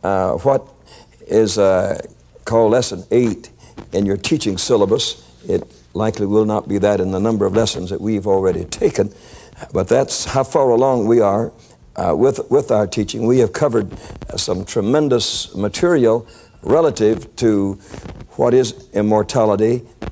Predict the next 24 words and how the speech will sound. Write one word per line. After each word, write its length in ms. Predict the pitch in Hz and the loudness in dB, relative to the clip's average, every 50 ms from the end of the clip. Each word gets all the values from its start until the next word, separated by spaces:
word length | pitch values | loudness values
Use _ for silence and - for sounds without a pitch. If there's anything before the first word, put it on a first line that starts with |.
| - - | -12 -10
that 220 | - - 98 - 92 | -6 -6 -4 -2 0
man 260 | 110 117 123 123 117 | 0 0 2 2 0
was 160 | 104 - - | -2 -4 -6
created 560 | - - - 156 147 147 139 123 104 95 85 | -8 -6 -2 2 2 2 4 2 0 -2 -6
for 480 | - - - 135 139 151 147 139 113 - | -8 -2 2 4 4 4 4 0 -2 -2
immortality. 840 | - 104 104 104 101 101 95 - - 117 98 92 90 92 104 123 139 - - - - - - - - | -2 0 2 2 2 2 0 0 0 2 2 2 2 2 0 0 -2 -6 -14 -20 -20 -20 -20 -16 -6
There's 300 | - 98 113 123 120 110 | 0 2 4 4 4 2
a 60 | 117 98 | 0 -2
battle 720 | 90 82 - - 123 127 143 139 110 92 110 131 151 - - - _ - - - - _ _ - | -2 -2 0 0 2 2 2 0 -2 -2 -4 -6 -8 -12 -20 -20 _ -18 -18 -18 -18 _ _ -6
against 500 | - 104 101 90 123 135 139 131 - - | -6 -4 0 2 2 2 2 0 0 0
immortality, 840 | 120 110 110 107 104 98 - - - 101 92 90 92 90 101 131 151 147 - - - - - - - - - - - | 0 2 2 2 2 0 -2 0 0 2 2 2 0 0 0 -2 -2 -4 -12 -20 -20 -20 -20 -20 -20 -20 -16 -6 -2
and, 360 | 104 104 107 104 104 98 95 | 0 0 2 2 2 2 2
uh, 360 | 101 101 95 95 98 92 71 - - - _ _ _ _ - - - _ _ - - - - - | 2 4 4 2 2 0 0 -4 -8 -18 _ _ _ _ -20 -20 -20 _ _ -20 -20 -14 -8 -4
the 140 | - 101 | -4 -2
marching 540 | 98 101 110 143 156 147 - - 135 123 123 | 0 2 2 2 2 2 0 0 0 0 0
immortals, 640 | 120 117 120 143 147 139 117 127 151 175 - - - - - - - | 0 2 4 4 4 4 2 2 0 0 0 -4 -6 -8 -16 -12 -4
which 240 | 104 104 - - | -4 -4 -2 0
happens 420 | - 120 107 - - 95 92 92 - | -2 -2 -2 -2 -4 -6 -6 -6 -6
to 120 | - 101 92 | -4 -4 -2
be 200 | 87 101 90 - | 0 -2 -2 0
us. 360 | - 95 101 101 - - - - - - - - - - - - - | 0 0 0 0 -4 -6 -6 -10 -12 -12 -14 -14 -16 -20 -14 -6 -2
And 180 | 110 113 107 | 0 0 2
this 220 | 110 180 185 - - | 2 2 2 0 0
lesson 420 | 156 165 151 - - 147 147 135 | 0 0 0 0 -4 -8 -10 -12